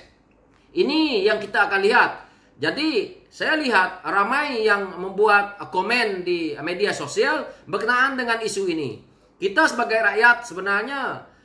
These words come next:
lebih baik kita mencari tokoh muda yang baru kerana kita tahu pimpinan-pimpinan yang ada di Melaka yang bersama dengan kerajaan yang telah pun tumbang ini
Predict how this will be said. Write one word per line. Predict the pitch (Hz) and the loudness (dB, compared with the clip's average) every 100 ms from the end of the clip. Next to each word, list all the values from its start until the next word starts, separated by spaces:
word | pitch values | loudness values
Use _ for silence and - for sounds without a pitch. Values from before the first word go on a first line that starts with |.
| _ | _
lebih | 165 214 240 208 | -4 -2 0 2
baik | 226 262 - - | 2 2 -2 -4
kita | 190 226 | -4 -2
mencari | 214 196 190 247 269 196 | -2 0 2 2 -2 -6
tokoh | 160 202 196 226 196 | -6 -6 0 0 0
muda | 196 202 190 | 0 0 -2
yang | 180 160 | -2 -4
baru | 139 139 254 254 - | -4 -2 -4 -6 -2
kerana | 196 202 277 233 196 | 4 4 2 -2 -4
kita | 196 | -6
tahu | 160 165 247 196 - - _ _ | -2 -2 0 -2 -4 -12 _ _
pimpinan-pimpinan | 220 233 226 254 269 254 214 202 220 226 220 208 | -6 -2 0 0 0 -2 -6 -2 0 2 2 0
yang | 202 202 | -2 -2
ada | 185 254 | 0 0
di | 220 196 | 0 2
Melaka | 175 - 185 233 254 - - - | 2 0 -4 -4 -6 -12 -18 -4
yang | 160 196 196 196 - _ - | 2 2 2 -8 -18 _ -12
bersama | 160 180 190 208 254 226 | -8 0 2 2 0 -2
dengan | 196 196 190 185 - | 0 -2 -2 -6 -12
kerajaan | 180 175 190 196 196 180 | -6 -4 0 0 0 0
yang | 190 185 180 | 0 0 0
telah | 196 202 - | 2 2 0
pun | 165 | -8
tumbang | 170 175 165 135 | -6 -2 -2 -2
ini | 151 285 311 | -6 -6 -8